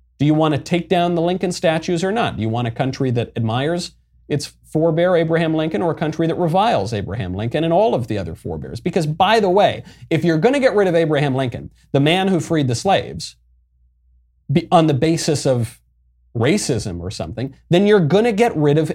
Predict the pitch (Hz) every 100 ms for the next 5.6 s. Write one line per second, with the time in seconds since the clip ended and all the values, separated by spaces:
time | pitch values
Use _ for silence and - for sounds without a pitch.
0 | - 170 147 135 95 85 120 127 131 143
1 | 165 202 196 240 190 113 104 - 208 202
2 | 123 107 120 131 156 160 180 165 143 -
3 | 240 233 226 220 127 - _ _ _ _
4 | _ _ - - 175 156 151 139 127 143
5 | 143 143 139 160 165 -